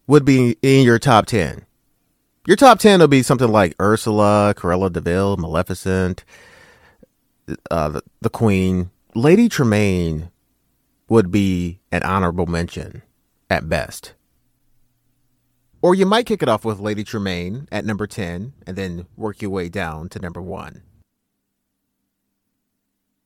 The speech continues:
If you guys can remember, do you remember the live-action Cinderella film that came out back in two thousand fifteen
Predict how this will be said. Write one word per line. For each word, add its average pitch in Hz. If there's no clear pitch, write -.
If 147
you 247
guys 226
can 202
remember, 156
do 127
you 165
remember 170
the 117
live-action 113
Cinderella 113
film 117
that 104
came 110
out 104
back 110
in 107
two 113
thousand 104
fifteen 107